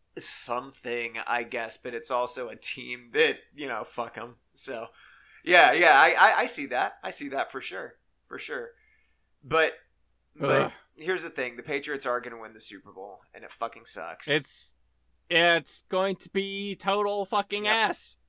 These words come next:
Speaker 2: They're just gonna win again,
Speaker 1: Yep.
Speaker 2: and they're all gonna get even smugger,
Speaker 1: Yep.
Speaker 2: and it's gonna be a whole bunch of horse
Speaker 1: Mm-hmm.
Speaker 2: shit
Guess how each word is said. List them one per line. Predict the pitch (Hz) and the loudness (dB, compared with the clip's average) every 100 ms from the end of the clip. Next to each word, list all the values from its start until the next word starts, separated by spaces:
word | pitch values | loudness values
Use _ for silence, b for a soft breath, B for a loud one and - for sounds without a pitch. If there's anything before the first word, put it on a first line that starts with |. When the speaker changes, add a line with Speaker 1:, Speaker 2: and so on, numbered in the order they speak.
| _ | _
Speaker 2:
They're | 190 185 | 4 6
just | 202 - | 6 6
gonna | 233 214 | 6 6
win | 240 | 4
again, | 214 208 196 196 | 4 6 6 4
Speaker 1:
Yep. | 196 131 b b b - | -2 -6 b b b 2
Speaker 2:
and | 175 175 180 175 - | 4 4 2 -2 2
they're | 185 | 8
all | 190 180 | 8 8
gonna | 190 | 4
get | 185 196 185 _ _ _ - | 4 2 2 _ _ _ 0
even | 170 190 180 | 4 4 2
smugger, | - 220 202 196 196 | 2 6 6 6 4
Speaker 1:
Yep. | 180 _ _ | -2 _ _
Speaker 2:
and | 165 160 | 0 2
it's | 165 - | 2 4
gonna | 175 175 | 4 6
be | 160 180 180 | 6 6 8
a | 170 | 6
whole | 165 190 196 | 6 6 6
bunch | - 196 190 | 6 6 6
of | 208 | 2
horse | 220 220 | 4 4
Speaker 1:
Mm-hmm. | - | 4
Speaker 2:
shit | 185 170 | 4 4